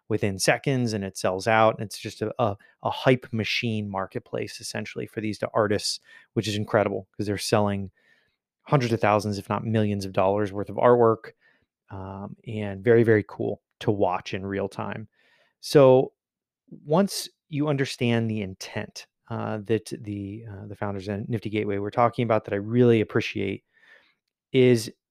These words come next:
if an artist creates a one of one of something, that artist intends for there always to be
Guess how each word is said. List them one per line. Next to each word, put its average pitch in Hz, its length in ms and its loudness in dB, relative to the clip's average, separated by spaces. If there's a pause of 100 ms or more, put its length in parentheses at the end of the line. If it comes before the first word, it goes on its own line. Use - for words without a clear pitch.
(140)
if - 100 -4
an - 60 -2
artist 95 340 2
creates 117 560 2
a 98 60 0
one 107 300 2
of 85 140 -4
one 98 420 -4 (580)
of 110 160 2
something, 98 500 -6 (720)
that 156 260 2
artist 147 360 2
intends 104 800 -2
for - 180 -4
there 107 140 2
always 127 600 6
to 110 160 -2
be 98 440 -4